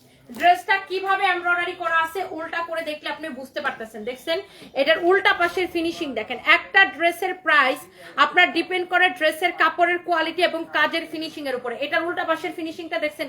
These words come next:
কি সুন্দর। এবার দেখেন ফ্রন্ট পার্টের ফিনিশিংটা দেখেন। ড্রেসের ফিনিশিং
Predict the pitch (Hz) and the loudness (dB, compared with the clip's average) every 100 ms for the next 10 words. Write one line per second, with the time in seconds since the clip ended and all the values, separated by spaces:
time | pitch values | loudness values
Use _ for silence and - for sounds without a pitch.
0 | - 269 294 285 226 196 - _ _ - | -10 -14 -12 -6 -4 -4 -8 _ _ -20
1 | 277 294 349 370 339 381 370 349 311 302 | -4 2 4 4 2 0 -2 0 -2 0
2 | 302 294 262 - - _ 294 262 262 240 | -2 -2 -6 -10 -20 _ -12 -12 -12 -12
3 | 240 - 196 190 _ - - - 294 349 | -12 -12 -16 -20 _ -20 -20 0 4 4
4 | 359 415 415 359 381 403 - 427 | 4 0 0 -2 0 0 4 2